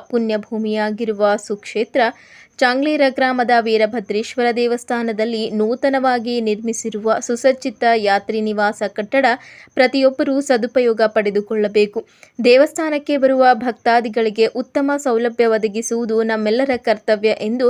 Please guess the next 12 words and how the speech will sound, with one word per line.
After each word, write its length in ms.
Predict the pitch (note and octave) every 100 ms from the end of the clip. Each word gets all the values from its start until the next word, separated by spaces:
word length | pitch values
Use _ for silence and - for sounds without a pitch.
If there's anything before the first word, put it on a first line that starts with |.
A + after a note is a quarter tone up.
| C4+ - - -
ಬೀದರ್ 300 | A3+ C4+ D#4+ D#4+
ದಕ್ಷಿಣ 280 | D#4+ D4+ C#4+ C#4+
ಕ್ಷೇತ್ರದ 420 | D4 B3+ A#3+ A#3 A#3+ C4
ಶಾಸಕರಾದ 840 | - A3+ - A3 A3 G#3+ G#3+ A#3 B3
ಡಾಕ್ಟರ್ 360 | A3 G#3+ - G3+ -
ಶೈಲೇಂದ್ರ 440 | A3 A3 B3 B3+ A3+
ಬೆಲ್ದಾಳೆ 380 | A3 A3 A3 A3 G#3+
ಅವರು 200 | G#3 G#3 G#3+
ಹೇಳಿದ್ದರು. 420 | G#3+ G3+ G3+ G#3+ _ _ _ _ _ _ -
ಬೀದರ್ 380 | G#3+ C#4 F4 D#4+
ದಕ್ಷಿಣ 300 | D#4+ D#4+ C#4+ C#4+
ಕ್ಷೇತ್ರದ 440 | - C#4 C#4 A3+